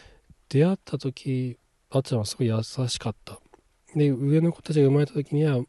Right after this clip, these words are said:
もっと優しくなった。で、三人目が生まれた時にもっと、もっと優しくなったって言うんですよ。で、これは、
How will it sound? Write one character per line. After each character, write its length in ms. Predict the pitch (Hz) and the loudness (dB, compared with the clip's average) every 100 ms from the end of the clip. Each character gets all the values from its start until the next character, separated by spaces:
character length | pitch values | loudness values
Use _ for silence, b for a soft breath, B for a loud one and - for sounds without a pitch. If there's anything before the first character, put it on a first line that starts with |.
| _ - | _ -4
も 160 | 135 151 | -2 0
っ 20 | |
と 120 | - | -2
優 60 | 110 | -4
し 200 | 104 - | -4 -6
く 80 | |
な 100 | 104 | -8
っ 40 | 95 | -8
た。 120 | - - _ _ - | -14 -20 _ _ -8
で、 80 | |
三 320 | 139 156 165 165 | -4 0 2 2
人 180 | 165 | 2
目 100 | 165 | 2
が 80 | 151 | 2
生 40 | 135 | 0
ま 120 | 143 | 0
れ 40 | |
た 100 | 139 | -2
時 180 | - 135 | -6 -4
に 280 | 147 143 123 - | -2 -2 -4 -2
も 140 | 160 | -2
っ 20 | - _ - | -2 _ -4
と、 120 | 120 107 _ _ _ - - _ | -4 -4 _ _ _ -20 -20 _
も 220 | 147 160 226 | -2 0 0
っ 20 | - | 0
と 80 | 120 | -2
優 100 | 113 | 0
し 220 | 120 - | -4 -4
く 100 | 117 | -4
な 100 | 117 | -4
っ 40 | - | -6
た 120 | 101 | -16
っ 20 | |
て 40 | _ - | _ -6
言 100 | 104 | -6
う 40 | |
ん 20 | |
で 60 | 98 | -6
す 140 | - | -14
よ。 60 | - _ _ B B B B B B B B B B _ _ _ _ - | -20 _ _ B B B B B B B B B B _ _ _ _ -8
で、 100 | 131 | -8
こ 200 | - 165 | -2 0
れ 60 | |
は、 400 | 160 170 156 113 | 2 0 0 -4